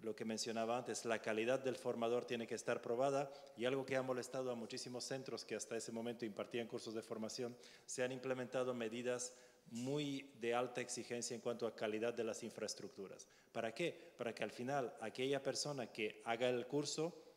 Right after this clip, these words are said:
obtenga un diploma, este diploma esté ya reconocido por todas las empresas del sector el que, el que se vincula,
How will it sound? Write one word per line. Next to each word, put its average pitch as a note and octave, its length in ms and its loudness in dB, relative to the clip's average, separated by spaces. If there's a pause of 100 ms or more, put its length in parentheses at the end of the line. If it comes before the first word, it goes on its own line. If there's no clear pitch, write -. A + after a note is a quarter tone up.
(140)
obtenga B2+ 420 0
un B2+ 140 4
diploma, B2+ 440 2
este A#2+ 260 -2
diploma B2 400 2
esté A#2+ 240 0
ya A#2+ 120 4
reconocido A#2+ 680 2
por G#2+ 160 0
todas D3+ 280 4
las D3 180 2
empresas C3 460 -2
del A#2+ 140 2
sector B2 500 2 (400)
el G#2+ 180 -2
que, G#2+ 340 2
el G#2 220 -8
que G2+ 280 -6
se A2 140 -4
vincula, C3 500 -2